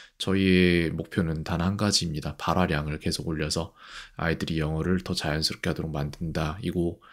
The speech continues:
그걸 위해서 제가 수업 제외하고 나머지 다른 부분에서도 아이들한테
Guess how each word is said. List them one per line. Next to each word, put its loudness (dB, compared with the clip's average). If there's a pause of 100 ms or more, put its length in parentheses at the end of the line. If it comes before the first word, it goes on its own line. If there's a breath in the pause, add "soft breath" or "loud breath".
(200 loud breath)
그걸 2
위해서 2
제가 -4
수업 -2
제외하고 0
나머지 0
다른 -2
부분에서도 -4
아이들한테 -6